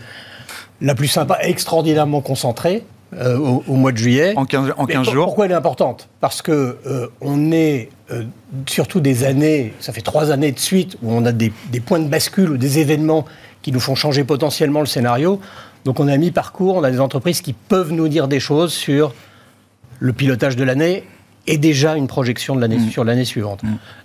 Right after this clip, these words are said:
Speaker 1: Deux, euh, euh, on, en ce qui me concerne, le débat macroéconomique, il est intéressant, mais on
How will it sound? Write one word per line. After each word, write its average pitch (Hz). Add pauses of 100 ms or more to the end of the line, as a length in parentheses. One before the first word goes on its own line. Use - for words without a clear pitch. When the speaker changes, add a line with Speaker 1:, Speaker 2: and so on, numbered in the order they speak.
Speaker 1:
Deux, 185
euh, 127
euh, 98 (120)
on, 120 (1200)
en 110
ce 107
qui -
me 120
concerne, 123 (440)
le 139
débat 147
macroéconomique, 135
il 104
est 110
intéressant, 117
mais 135
on 120